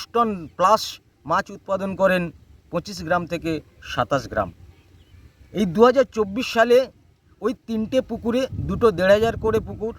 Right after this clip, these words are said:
একটা এক হাজার পুকুর, সেখানে চার লাখ আশি হাজার মাছ ছাড়ে প্রায় একশো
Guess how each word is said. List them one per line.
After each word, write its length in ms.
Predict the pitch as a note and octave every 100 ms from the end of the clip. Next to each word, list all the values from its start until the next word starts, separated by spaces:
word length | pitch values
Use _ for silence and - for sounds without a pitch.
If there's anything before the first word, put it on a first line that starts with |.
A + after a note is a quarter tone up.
| - -
একটা 280 | D3 - G3+ -
এক 160 | D3+ D#3+
হাজার 240 | F#3+ A3
পুকুর, 320 | - F3+ G#3 B3 - - - - -
সেখানে 420 | - G3+ G#3+ A3 G#3 - - - -
চার 180 | F3
লাখ 220 | G3+ A#3 A3+ -
আশি 280 | D3 G3 A#3+
হাজার 300 | A3+ G#3 A3
মাছ 200 | F#3 G3 -
ছাড়ে 300 | G3+ F#3 F3 - - - - -
প্রায় 300 | F#3+ A#3+ C#4+ - - - - - - - -
একশো 360 | F#3 - C4